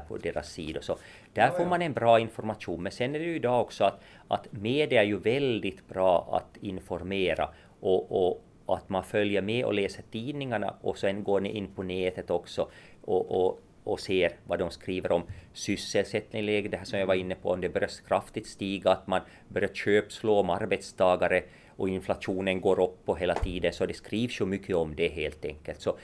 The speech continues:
Speaker 2: Ja.
Speaker 1: det är ju ofta media som är snabbast med att, att, att rapportera, och också bankerna då på sina egna hemsidor om, om saker
Speaker 2: Ja.
Speaker 1: och ting. Så man ska nog, speciellt nu, nu om man har stora lån som lantbruksföretagare,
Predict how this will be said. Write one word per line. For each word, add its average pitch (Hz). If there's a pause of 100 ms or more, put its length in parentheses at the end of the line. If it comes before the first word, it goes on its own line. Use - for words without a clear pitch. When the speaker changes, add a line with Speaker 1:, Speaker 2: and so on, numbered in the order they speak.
Speaker 2:
Ja. 127
Speaker 1:
det 110
är -
ju 113
ofta 123
media 110
som 104
är 98
snabbast 92
med 90
att, -
att, - (260)
att -
rapportera, 92 (340)
och 90
också -
bankerna 117
då 98
på -
sina 95
egna 87
hemsidor 82
om, 85
om 87
saker 78
Speaker 2:
Ja. 82
Speaker 1:
och -
ting. 82
Så - (300)
man 110
ska -
nog, 156 (360)
speciellt -
nu, 123 (260)
nu 113
om 117
man 113
har 120
stora 156
lån 101
som 104
lantbruksföretagare, 85